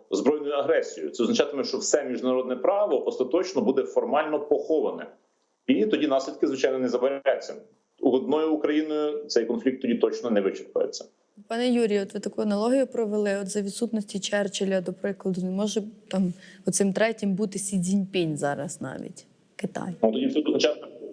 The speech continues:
Speaker 1: що за ялтинським форматом сидить два Сталіни на одного Рузвельта.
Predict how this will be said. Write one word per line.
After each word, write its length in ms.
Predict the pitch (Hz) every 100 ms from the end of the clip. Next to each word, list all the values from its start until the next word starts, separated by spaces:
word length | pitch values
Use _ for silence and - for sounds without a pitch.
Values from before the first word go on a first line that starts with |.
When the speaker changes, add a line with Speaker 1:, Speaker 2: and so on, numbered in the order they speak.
| - - -
Speaker 1:
що 300 | 135 135 135
за 460 | - 127 127 123 - - 113
ялтинським 460 | 131 131 - 139
форматом 420 | 135 131 147 -
сидить 300 | - 131 139
два 120 | - 131
Сталіни 480 | - 127 113 - - - - _ _ _ -
на 60 | 117
одного 320 | 117 127 123
Рузвельта. 480 | 131 98 87 80